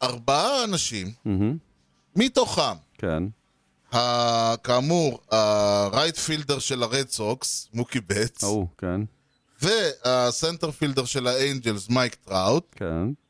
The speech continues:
Speaker 2: שחקנים לא רעים.
Speaker 1: שחקנים לא רעים,
Speaker 2: כן.
Speaker 1: ראנז.
Speaker 2: ראנז?
Speaker 1: ראנז
Speaker 2: ראנז
Speaker 1: סקורד.
Speaker 2: סקורד. אוקיי.
Speaker 1: ת-,
Speaker 2: ראנז
Speaker 1: זה
Speaker 2: פה
Speaker 1: נשמע,
Speaker 2: בחוץ.
Speaker 1: כן.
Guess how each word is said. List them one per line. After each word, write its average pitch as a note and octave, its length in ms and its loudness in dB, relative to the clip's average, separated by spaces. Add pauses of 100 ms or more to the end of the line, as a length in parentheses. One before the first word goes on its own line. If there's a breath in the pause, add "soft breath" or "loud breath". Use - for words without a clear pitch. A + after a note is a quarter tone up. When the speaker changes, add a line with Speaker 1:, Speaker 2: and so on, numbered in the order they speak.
(120)
Speaker 2:
שחקנים B2+ 280 8
לא B2+ 120 6
רעים. A2 300 6
Speaker 1:
שחקנים G3+ 540 -2
לא G#3+ 260 4
רעים, D#3+ 540 -2
Speaker 2:
כן. E2 240 -2 (440)
Speaker 1:
ראנז. B2+ 720 0 (760)
Speaker 2:
ראנז? D3 340 6 (260)
Speaker 1:
ראנז F#3 320 0
Speaker 2:
ראנז C#3+ 200 10
Speaker 1:
סקורד. G#2 380 10
Speaker 2:
סקורד. - 80 -12 (440)
אוקיי. G#2 240 -10 (960)
Speaker 1:
ת-, - 40 2 (120)
Speaker 2:
ראנז A#2 180 2
Speaker 1:
זה C3+ 60 2
Speaker 2:
פה C3+ 60 8
Speaker 1:
נשמע, B2+ 100 6
Speaker 2:
בחוץ. - 400 2 (180)
Speaker 1:
כן. D3+ 220 -2